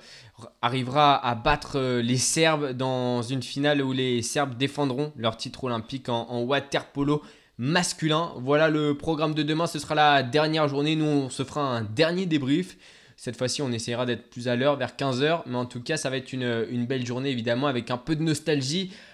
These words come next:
À la fin, on vous souhaite une bonne soirée et puis on se retrouve demain, donc, pour débriefer de, de ces, de cette dernière journée, mais surtout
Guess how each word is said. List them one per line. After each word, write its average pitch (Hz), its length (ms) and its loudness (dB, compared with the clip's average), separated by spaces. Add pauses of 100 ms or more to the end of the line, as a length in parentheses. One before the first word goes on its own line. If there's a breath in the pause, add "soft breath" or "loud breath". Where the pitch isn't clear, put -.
(180 loud breath)
À 151 80 8
la 170 120 8
fin, 196 160 0
on 208 60 2
vous 180 100 4
souhaite 190 240 -6
une 175 280 4
bonne 190 320 4
soirée 190 580 0
et 214 60 -4
puis 170 240 -2
on 156 80 2
se - 80 -6
retrouve 156 300 -2
demain, 160 360 2
donc, 147 160 0
pour 151 160 -2
débriefer 143 480 0
de, 135 380 2
de 131 120 2
ces, 127 300 -2
de 123 140 -4
cette 123 160 -4
dernière 123 280 2
journée, 127 260 -2
mais 131 100 -2
surtout 160 440 -2